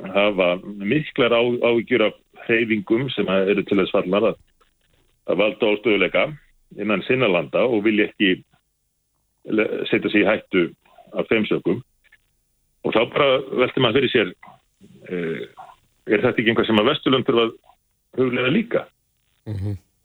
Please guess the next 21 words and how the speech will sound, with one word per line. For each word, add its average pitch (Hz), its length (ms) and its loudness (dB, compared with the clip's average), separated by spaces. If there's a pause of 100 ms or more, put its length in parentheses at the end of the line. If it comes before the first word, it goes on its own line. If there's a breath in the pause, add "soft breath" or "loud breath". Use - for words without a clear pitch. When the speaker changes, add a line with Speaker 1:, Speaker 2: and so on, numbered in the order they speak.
(140)
Speaker 1:
Eh, - 280 -8 (480)
að 117 300 4
samhliða 135 500 0
því 127 180 4
að 107 160 2
við 117 220 0
auðvitað, 110 380 0 (1300)
eh, - 80 -18 (340)
viljum 110 580 0 (380 loud breath)
gera 107 200 2
hvað 107 180 0
við 104 120 0
getum 123 360 0
til 113 140 0
að, 104 280 2
að 101 220 0 (1120 loud breath)
aðstoða 135 480 0
sem 120 160 -2 (280)
flesta - 320 0
óbreytta 135 420 0
borgara 135 460 0